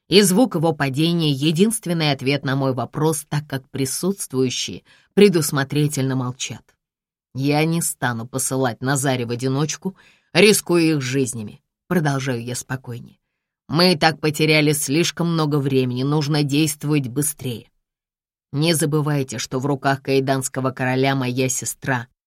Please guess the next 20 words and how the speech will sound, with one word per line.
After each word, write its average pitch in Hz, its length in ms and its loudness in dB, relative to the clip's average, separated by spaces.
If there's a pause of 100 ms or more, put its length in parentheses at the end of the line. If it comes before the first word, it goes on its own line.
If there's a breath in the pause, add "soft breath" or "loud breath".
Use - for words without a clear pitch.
(320)
которой 170 360 4
в 143 80 0
любой 175 300 6
момент 165 420 2
он 165 100 2
может 160 360 0
пустить 156 420 -2
кровь 160 380 2 (140)
просто 160 460 0
потому, 160 440 0
что - 240 0
ему 139 480 2 (260 loud breath)
недостаточно 160 1080 4
демонов 143 580 0
в - 20 -16
округе». - 540 -8 (600)
Презрительно 151 680 0
выплёвываю 135 600 0
последнее 127 640 -4
предложение, 143 680 -2